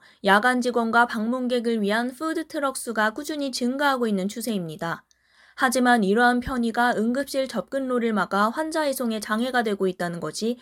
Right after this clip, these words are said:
문제로 떠오르고 있습니다. 병원은 언론의 질의에 아직 공식 답변을 내놓지 않았고 응급구조사들은 병원과 시당국 그리고 음식 트럭 업자들이 협력해 환자 안전을 보장할 대안을 마련해야 한다고 촉구했습니다.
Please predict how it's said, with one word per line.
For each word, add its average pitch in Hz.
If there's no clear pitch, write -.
문제로 262
떠오르고 240
있습니다. 151
병원은 233
언론의 269
질의에 262
아직 214
공식 277
답변을 240
내놓지 226
않았고 190
응급구조사들은 262
병원과 240
시당국 247
그리고 202
음식 247
트럭 262
업자들이 214
협력해 226
환자 320
안전을 247
보장할 254
대안을 247
마련해야 190
한다고 165
촉구했습니다. 170